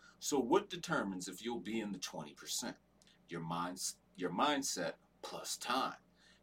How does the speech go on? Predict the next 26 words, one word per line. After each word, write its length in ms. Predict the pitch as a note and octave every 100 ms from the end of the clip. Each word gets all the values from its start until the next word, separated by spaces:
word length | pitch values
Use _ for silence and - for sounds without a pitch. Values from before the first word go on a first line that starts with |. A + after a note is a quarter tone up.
| -
If 200 | G#2 -
you 160 | F3+ A3
got 220 | F3 D3+
a 60 |
negative, 500 | C#3 D#3+ F#3+ G3 G3+
lazy 400 | C3+ D3+ D#3 C#3
mindset, 600 | C3+ C#3+ E3 D3+ - F2+ F2+
you 140 | C3+
won't 280 | D#3+ D3 D3
achieve 380 | C3+ - A2+ G#2
anything. 480 | A2 G#2 E2 - - - - _ - - - -
If 160 | - G2+
you 80 |
got 200 | F2 F#2
a 60 | D#2+
positive 680 | - C3+ G3 F#3 C3 F#2 - - - -
growth 360 | - C#3 - -
mindset, 580 | G#2 D#2+ D2 - E2 E2+
you 120 | F2+
will 220 | F#2 A2+ A#2
improve. 520 | B2+ F#3 E3 F2+ - - - -
But 160 | C#3
genetics, 600 | - F3+ F3+ G#3 A#3 -
bro, 500 | - A2 G#3 A#3 C#4 - - -
shut 340 | - F#3+ -
the 120 | -